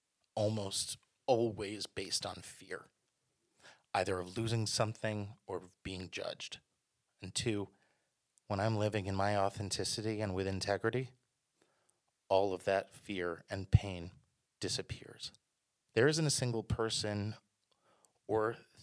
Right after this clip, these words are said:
thing in this world capable of doing more damage to me than I am. Accepting that also allows me to accept its opposite. No one or thing is capable of bringing me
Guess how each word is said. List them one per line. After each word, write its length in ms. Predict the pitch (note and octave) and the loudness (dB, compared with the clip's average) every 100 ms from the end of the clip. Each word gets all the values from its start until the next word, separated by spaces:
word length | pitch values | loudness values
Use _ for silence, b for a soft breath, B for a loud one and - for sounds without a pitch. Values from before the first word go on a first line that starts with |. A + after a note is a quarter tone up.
| - | 0
thing 200 | B2 B2+ | 4 4
in 160 | A2+ A2+ | 4 2
this 200 | G#2+ F2 | 0 -4
world 580 | G2 G#2 G2 F#2 - - _ _ | 0 2 2 0 -6 -16 _ _
capable 460 | - A2+ C3+ B2 A2 | -4 0 2 2 2
of 120 | G#2+ | 0
doing 280 | G#2+ G2+ G2+ | -2 -2 -2
more 260 | G2+ G#2 G2+ | 2 2 2
damage 520 | G#2 G2 G2 - - | 0 -2 -2 -2 -2
to 60 | |
me 160 | F#2+ G2 | -4 -6
than 140 | G2+ | -6
I 220 | G2 G2 - | -6 -8 -10
am. 100 | A2 _ _ _ _ _ _ _ - | -12 _ _ _ _ _ _ _ -4
Accepting 480 | - - C#3+ C3 A#2+ | 2 4 4 4 2
that 140 | A#2 | 2
also 720 | A#2 A#2+ - A#2+ A2+ A2 G#2+ _ | 4 4 4 2 2 -2 -6 _
allows 580 | A2+ G#2 G#2+ B2 A2 G2 | -2 0 2 2 2 0
me 300 | A2 B2 G2+ | -4 -4 -4
to 160 | - A2+ | -4 -4
accept 380 | - - A2 - | -2 0 0 -2
its 140 | - - | -4 2
opposite. 560 | D3 - - - - - _ _ b b b - | 2 2 -6 -6 -12 -20 _ _ b b b -4
No 240 | A2 B2 | 2 4
one 400 | C3+ B2 C3 C3 - | 4 4 4 2 0
or 160 | - G#2 | -2 -4
thing 480 | - C#3 G#2+ F#2 F#2 _ _ | -2 0 0 -2 -8 _ _
is 140 | G#2+ - | -4 -2
capable 480 | A#2+ G#2 A2 G2+ | -2 0 0 0
of 120 | G2 - | 0 0
bringing 320 | G#2 G2 G2+ | -2 0 -2
me 140 | G#2 | -4